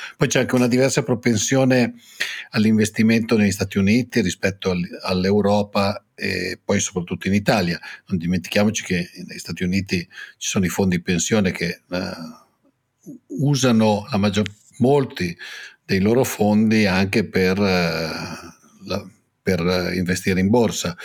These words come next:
mentre in Italia, per esempio, moltissimi fondi pensione sono molto legati al, al classico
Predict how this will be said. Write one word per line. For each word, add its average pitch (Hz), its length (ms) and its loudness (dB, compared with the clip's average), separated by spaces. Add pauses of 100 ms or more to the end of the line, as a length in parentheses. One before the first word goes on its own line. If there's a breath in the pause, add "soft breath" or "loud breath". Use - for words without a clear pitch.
(200 loud breath)
mentre 87 260 -4
in 90 60 0
Italia, 98 640 2
per 87 160 -6
esempio, 90 720 0 (280 loud breath)
moltissimi 95 500 0
fondi 87 380 -2
pensione 92 720 0 (220 loud breath)
sono 98 240 0
molto 92 280 0
legati 90 680 -2
al, 90 260 -2
al - 1160 -8
classico 113 1160 2